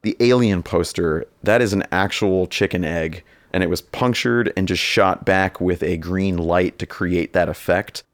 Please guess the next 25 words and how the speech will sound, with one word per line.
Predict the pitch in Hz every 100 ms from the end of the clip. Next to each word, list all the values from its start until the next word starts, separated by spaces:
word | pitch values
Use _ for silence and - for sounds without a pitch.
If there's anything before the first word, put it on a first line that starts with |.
| _
And | 101 92 87
then | 95 98
the | 92 90 98 95 90 - -
alien | 101 107 104 92
landscape | 92 92 98 101 - 92 92 -
to | 95
what | 92
maybe | 92 90 90
we | 90 87
assume | 82 98 92 92
is | 82
a | 78
planet, | - 107 107 90 87 - _ -
that | 107
is | 120 95
just | 107 -
an | 101 92 -
overcooked, | 98 95 101 - 107 101 - - - _ _
uncut | 90 95 95 - - 92 90 _
sheet | - - - 104 -
of | 101
brownies. | 98 98 127 78 78 - - _
That's | - -
pretty | 143 131
rad. | 117 131 92 78